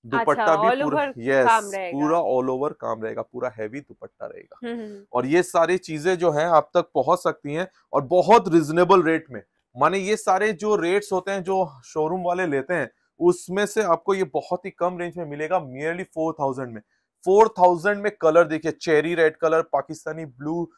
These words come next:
Speaker 1: फिर उसके बाद आपके देखिए म-, मोर पंखी कलर, ये सारे कलर्स बहुत ही यूनिक चलते हैं, और ये सब हमेशा हमारे पास अवेलेबल रहते हैं।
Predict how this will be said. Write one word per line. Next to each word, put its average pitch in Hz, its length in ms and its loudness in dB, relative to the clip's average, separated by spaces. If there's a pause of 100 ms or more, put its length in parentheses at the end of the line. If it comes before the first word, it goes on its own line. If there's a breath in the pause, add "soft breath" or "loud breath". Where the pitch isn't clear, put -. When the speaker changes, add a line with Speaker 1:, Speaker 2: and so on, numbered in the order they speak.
(260 soft breath)
Speaker 1:
फिर 156 120 -4
उसके 156 240 -4
बाद 165 120 -2
आपके 160 360 -2
देखिए 156 380 -6
म-, 147 60 -12 (140)
मोर 123 420 -4
पंखी 156 340 -12
कलर, 160 400 -2 (300)
ये 170 140 2
सारे 185 400 2
कलर्स 190 480 -2
बहुत 175 360 -6
ही 190 60 -10
यूनिक 151 360 -8
चलते 165 300 -4
हैं, 175 160 -10 (360)
और 160 380 2 (100)
ये 165 220 0
सब 226 440 0 (440)
हमेशा 175 440 0
हमारे 185 320 2
पास 190 220 0
अवेलेबल 165 540 -2
रहते 151 320 -4
हैं। 190 180 -2